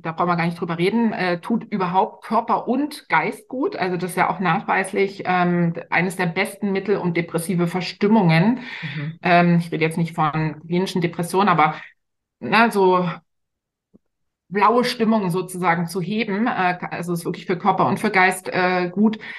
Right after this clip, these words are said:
Speaker 1: Du bist an der frischen Luft, du kriegst Vitamin D, du bist Teil, ähm, der Natur, ähm, und das Wichtige ist, ähm, bei Lauf Mama Lauf, du kannst halt dein Kind auch mitnehmen. Das heißt, du musst dich halt nicht irgendwie schlecht fühlen, weil du das irgendwie abgegeben hast, um ins Fitnessstudio zu gehen,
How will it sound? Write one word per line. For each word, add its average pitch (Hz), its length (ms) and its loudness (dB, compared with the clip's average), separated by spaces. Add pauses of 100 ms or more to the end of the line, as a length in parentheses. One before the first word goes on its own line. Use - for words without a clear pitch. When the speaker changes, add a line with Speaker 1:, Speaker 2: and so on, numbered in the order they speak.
(360)
Speaker 1:
Du 185 180 -2
bist 214 220 2
an 190 80 2
der 196 100 4
frischen 202 320 0
Luft, - 520 0
du 175 420 0
kriegst - 240 -8
Vitamin 196 440 0
D, 233 460 2
du 214 120 -4
bist - 440 -4 (160)
Teil, 226 800 0
ähm, 196 500 -6
der 196 120 2
Natur, 247 800 2
ähm, 190 460 2
und 262 200 2
das 233 140 -4
Wichtige 220 340 -2
ist, 226 320 -2 (540)
ähm, 180 240 2
bei 185 100 4
Lauf 180 160 0
Mama 196 280 0
Lauf, 180 280 2
du 185 80 -6
kannst 180 220 -6
halt 180 140 -4
dein 160 140 2
Kind - 360 -4
auch 147 160 -4
mitnehmen. 165 320 0
Das 226 100 -4
heißt, 180 220 0
du 185 60 -2
musst 190 220 0
dich 196 120 -6
halt 175 180 2
nicht 202 320 -2
irgendwie 185 280 0
schlecht - 400 0
fühlen, 196 260 2
weil 175 140 4
du 175 100 2
das 175 160 0
irgendwie 175 320 -4
abgegeben 170 560 2
hast, 175 220 0
um 170 140 0
ins 165 120 0
Fitnessstudio 190 560 0
zu 170 140 -6
gehen, 175 320 -2